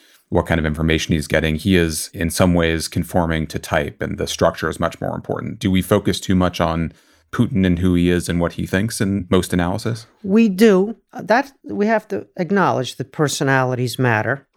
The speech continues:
Speaker 2: They matter a lot. When people were criticizing Khrushchev for not being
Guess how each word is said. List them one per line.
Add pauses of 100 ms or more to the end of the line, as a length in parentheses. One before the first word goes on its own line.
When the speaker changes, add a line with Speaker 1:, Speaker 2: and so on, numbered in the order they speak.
Speaker 2:
They
matter
a
lot. (580)
When (120)
people
were
criticizing
Khrushchev (100)
for
not
being